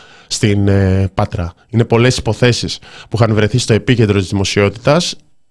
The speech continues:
δεν έγιναν τίπο-, δεν έγινε τίποτα, συγκαλύφθηκαν, δικαιολογήθηκαν και μετά από πολλά χρόνια βρισκόμαστε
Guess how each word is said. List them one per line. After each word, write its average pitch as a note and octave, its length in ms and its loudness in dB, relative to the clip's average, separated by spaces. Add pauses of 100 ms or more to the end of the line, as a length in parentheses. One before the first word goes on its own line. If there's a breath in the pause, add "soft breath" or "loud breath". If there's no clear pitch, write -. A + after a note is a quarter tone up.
(140)
δεν B2 240 2
έγιναν A2 360 2
τίπο-, G2 260 -4
δεν A2+ 180 0
έγινε G#2+ 200 2
τίποτα, G#2 380 2
συγκαλύφθηκαν, A2 800 -2
δικαιολογήθηκαν A#2 840 -2 (300 loud breath)
και - 100 0
μετά B2 220 2
από B2+ 160 -2
πολλά A#2 260 2
χρόνια A2+ 360 0
βρισκόμαστε G#2+ 680 -4